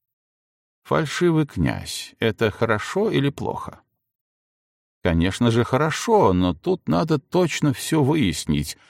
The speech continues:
убедиться, чтоб знать наверняка и строить свою дальнейшую игру с русскими,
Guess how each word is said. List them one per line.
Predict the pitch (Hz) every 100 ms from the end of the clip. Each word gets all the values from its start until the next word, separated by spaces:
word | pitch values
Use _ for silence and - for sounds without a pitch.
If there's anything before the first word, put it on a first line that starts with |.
| _ _
убедиться, | 117 107 98 175 165 - 87 85
чтоб | - 113 95 -
знать | 90 90 123 113 110
наверняка | 107 101 123 135 - 156 113 -
и | 104
строить | - - - 165 151
свою | - 85 98 151
дальнейшую | 117 101 90 95 156 143 - 131 123
игру | 110 90 117 139
с | -
русскими, | 98 95 - 123 156